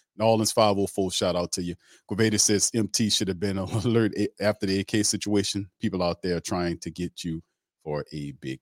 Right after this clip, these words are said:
check." Uh, what's up, B P? Shout out to you. Appreciate you being in the stream. Michael, how you doing, sir? Much love. Appreciate you as well. All right, shout out to the fam, man. Just wanted to take my time to give a shout out to the family members for being in this thing.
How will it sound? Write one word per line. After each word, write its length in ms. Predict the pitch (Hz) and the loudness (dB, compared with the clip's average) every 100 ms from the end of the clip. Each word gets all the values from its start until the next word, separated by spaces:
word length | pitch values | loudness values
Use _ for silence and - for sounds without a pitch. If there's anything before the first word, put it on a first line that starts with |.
| - | -4
check." 520 | - - 90 - - _ _ _ - | 0 2 0 -4 -20 _ _ _ -4
Uh, 100 | 87 | 0
what's 200 | 101 110 | 2 6
up, 160 | 117 90 | 6 6
B 160 | 101 | 0
P? 180 | - 107 | 2 2
Shout 260 | 107 101 87 | 4 2 2
out 140 | 95 | 0
to 100 | 101 | -2
you. 80 | 92 | -4
Appreciate 520 | - 98 - 92 - | -2 -2 0 -2 -2
you 60 | 90 | -2
being 180 | 95 87 | -2 -2
in 40 | 87 | -2
the 60 | |
stream. 360 | - - 110 117 | -2 2 4 4
Michael, 340 | 98 104 98 | 4 4 2
how 60 | 101 | 2
you 140 | 95 | 0
doing, 300 | 85 98 92 | -2 -2 -2
sir? 220 | - 110 - | 0 0 -2
Much 240 | 98 85 - | -4 -4 -2
love. 160 | 92 | -2
Appreciate 580 | 87 101 85 87 82 - | -2 -4 -4 -2 -2 -4
you 80 | 82 - _ _ _ | -8 -10 _ _ _
as 160 | 76 - | -8 -4
well. 220 | 67 - _ _ - | -4 -6 _ _ 0
All 80 | 127 | 2
right, 120 | 110 | 4
shout 200 | - 120 | 6 6
out 140 | 113 | 4
to 100 | - | 2
the 60 | 92 | -2
fam, 360 | - 92 80 | -2 -2 -2
man. 140 | 82 85 | -4 -4
Just 160 | - | -4
wanted 240 | 92 87 82 | -4 -4 -4
to 40 | |
take 180 | - 92 | -2 -2
my 120 | 85 | -2
time 320 | 82 92 85 | 0 0 -2
to 180 | 78 73 - | -2 -6 -6
give 140 | 90 | -4
a 20 | 78 | 0
shout 260 | - 92 | 4 4
out 140 | 90 - | 4 0
to 80 | 80 | -4
the 60 | |
family 400 | - 101 95 92 | 0 2 2 2
members 320 | 92 90 170 | 0 0 -2
for 60 | - | -4
being 320 | 170 85 87 | -2 0 0
in 80 | 87 | 0
this 160 | 170 - | 0 0
thing. 300 | 90 98 | -2 -2